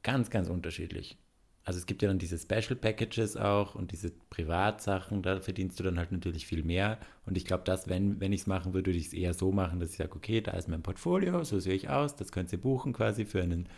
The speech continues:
Private Chat. Und dann würde ich den Private Chat mir da so ein paar rausnehmen, die wirklich gerne und gut dafür zahlen. Und dafür gebe ich ihnen auch das Gefühl, dass ich halt wirklich into it bin und halt mit denen kommuniziere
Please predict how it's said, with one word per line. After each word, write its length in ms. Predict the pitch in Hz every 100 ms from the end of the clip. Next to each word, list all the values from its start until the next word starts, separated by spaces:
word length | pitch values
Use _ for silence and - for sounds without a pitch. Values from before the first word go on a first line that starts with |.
| - -
Private 380 | 127 131 131 -
Chat. 380 | 127 120 - - - - - - -
Und 120 | 90 -
dann 360 | 98 101 101 101
würde 140 | 90
ich 80 | 87
den 160 | 90 -
Private 340 | 90 87 90
Chat 260 | - 87 -
mir 80 | 87
da 120 | 80
so 100 | -
ein 140 | 85 76
paar 340 | 98 104 98
rausnehmen, 540 | 85 90 92 87 87
die 140 | 82 80
wirklich 380 | 82 85 80 - - - - _ _ _ _ _ _ - -
gerne 320 | 90 82 82
und 140 | 80
gut 180 | 87 -
dafür 240 | 85 85
zahlen. 300 | - 113 120
Und 120 | 104 90
dafür 180 | - 92
gebe 200 | 90 85
ich 80 |
ihnen 220 | 92 85 87
auch 100 | 80
das 180 | 78
Gefühl, 280 | - 80 90
dass 160 | 85 82
ich 120 | 85
halt 180 | 78 85
wirklich 380 | 85 - 80 -
into 240 | 80 90
it 160 | 82 -
bin 180 | 87 82
und 140 | 82
halt 280 | 85 78 - -
mit 220 | 92 85 92
denen 260 | 85 82
kommuniziere 680 | - 80 80 78 - 80 76